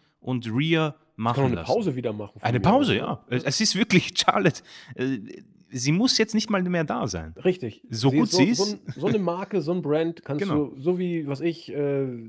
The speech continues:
Speaker 2: John Cena so immer aus dem Hut zaubern,
Speaker 1: Absolut.
Speaker 2: kannst du immer bringen.
Speaker 1: Genau. Also richtig cool. Match of the Night, wahrscheinlich Match of the WrestleMania. Ich bin richtig, richtig happy.
Speaker 2: Ich guck mal, was wir noch so zu erwarten haben.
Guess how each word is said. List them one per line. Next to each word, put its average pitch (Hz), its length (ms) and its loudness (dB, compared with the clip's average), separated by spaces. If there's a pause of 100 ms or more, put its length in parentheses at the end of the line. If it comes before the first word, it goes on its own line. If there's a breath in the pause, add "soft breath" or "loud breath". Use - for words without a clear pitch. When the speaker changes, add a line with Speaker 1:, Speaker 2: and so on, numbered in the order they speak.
(120)
Speaker 2:
John 139 160 -2
Cena 170 360 0
so 143 80 0
immer 160 160 0
aus 143 100 0
dem 127 140 -2
Hut 196 160 -2
zaubern, 151 480 0 (100)
Speaker 1:
Absolut. 135 360 0
Speaker 2:
kannst 95 180 -4
du 127 40 -10
immer 131 300 0
bringen. 107 300 -8 (440)
Speaker 1:
Genau. 120 240 -8 (200)
Also 120 300 2 (220 loud breath)
richtig - 400 2
cool. 151 180 6 (220 loud breath)
Match 131 200 2
of 131 120 0
the 123 80 -2
Night, 135 240 0
wahrscheinlich 123 320 -2
Match 127 180 0
of 113 160 -2
the 107 220 2 (180)
WrestleMania. 117 760 0 (340 loud breath)
Ich - 160 -10
bin 113 160 2
richtig, 113 260 -2
richtig 98 260 -4
happy. - 220 -14 (1120)
Speaker 2:
Ich - 220 -20
guck - 220 0
mal, 135 120 0
was 123 160 -2
wir 135 80 -4
noch 127 160 -4
so 127 120 -6
zu 123 160 -6
erwarten 120 520 -2
haben. 165 480 -6